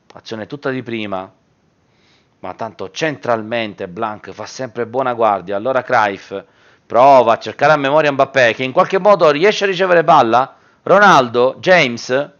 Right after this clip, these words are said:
James torna sempre indietro perché è braccato, ragazzi, da un Lenglet in formato pallone d'oro, un difensore pazzesco.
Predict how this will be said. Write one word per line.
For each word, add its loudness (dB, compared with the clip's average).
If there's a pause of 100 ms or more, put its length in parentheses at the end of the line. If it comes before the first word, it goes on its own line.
(640)
James -2
torna 4
sempre 0
indietro 0
perché -6
è -2
braccato, 2
ragazzi, 2
da 2
un -2
Lenglet 2 (340)
in -4
formato 4
pallone 6
d'oro, 6 (1500)
un -10
difensore 2
pazzesco. 0